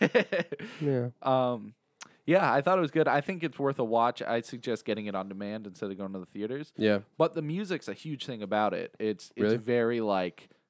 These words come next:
Speaker 1: clangy and very loud, fast violins and then nothing.
Speaker 2: Oh,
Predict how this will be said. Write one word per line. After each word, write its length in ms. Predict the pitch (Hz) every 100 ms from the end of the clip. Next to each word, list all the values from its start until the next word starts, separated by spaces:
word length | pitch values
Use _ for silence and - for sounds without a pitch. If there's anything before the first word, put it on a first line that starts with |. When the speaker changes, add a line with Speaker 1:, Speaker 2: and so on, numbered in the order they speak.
| _
Speaker 1:
clangy 640 | - 120 113 107 110 113
and 100 | 110
very 240 | 107 107 101
loud, 520 | 98 101 98 113 107
fast 460 | - 98 98 98
violins 600 | 117 107 104 98 101 107
and 80 | 110
then 180 | 92 90
nothing. 460 | 95 104 143 151 139
Speaker 2:
Oh, 300 | 117 101 90